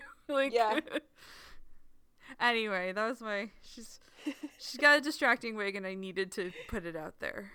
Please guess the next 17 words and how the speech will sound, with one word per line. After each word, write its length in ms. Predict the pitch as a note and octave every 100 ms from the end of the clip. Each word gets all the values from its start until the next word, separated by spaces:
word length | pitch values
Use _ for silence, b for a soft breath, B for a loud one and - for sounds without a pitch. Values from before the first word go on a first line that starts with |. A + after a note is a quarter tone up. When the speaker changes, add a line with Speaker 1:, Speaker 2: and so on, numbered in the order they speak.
| -
Speaker 2:
She 220 | - B3
does, 280 | G3 E3 E3
and 160 | F3 E3+
I 60 |
agree. 300 | E3+ E3 D#3+
I 100 | D#3 D#3
was 120 | E3
also 240 | D3 -
distracted 500 | D3+ - - F#3 -
by 80 | -
it. 140 | - - b b _ b b b b b b _ _ -
Speaker 1:
So 440 | - A#3 A3+ A3
then 240 | G#3 C4+ G#4 G#4 D#4 - b b b b A#3
we 140 | C#4+
are 160 | C#4 C4+
in 380 | C4+ D4 D4
the 460 | C#4 C4+ C4+ B3+ B3+